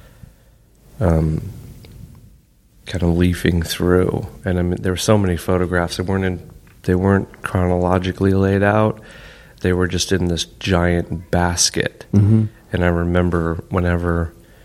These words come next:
Speaker 1: you know, the holidays would roll around and my sister would come back from school or whatever, I remember just sort of always going through the stuff and just kind of going,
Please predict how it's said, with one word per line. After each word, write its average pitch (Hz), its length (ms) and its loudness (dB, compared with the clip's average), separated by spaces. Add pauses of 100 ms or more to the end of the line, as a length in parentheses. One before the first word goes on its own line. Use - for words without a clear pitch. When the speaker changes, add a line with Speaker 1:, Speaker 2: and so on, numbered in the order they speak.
(760)
Speaker 1:
you 104 60 -4
know, 85 100 2
the 82 80 0
holidays 87 600 0
would 87 100 -2
roll 87 240 0
around 85 340 0
and 82 100 -4
my 85 100 -2
sister - 300 -8
would 90 140 -8
come 92 180 -2
back 85 280 0
from 80 440 -6
school 90 420 0
or 92 60 2
whatever, 101 320 -2
I 90 40 2
remember 87 340 0
just 82 160 -2
sort 90 180 0
of 82 220 -6 (580)
always 87 420 2 (640)
going 90 320 0
through 87 360 -4
the 85 120 -8
stuff 90 600 0
and 82 200 -4
just 87 220 -6
kind 82 160 -6
of 82 100 -8
going, 80 400 -4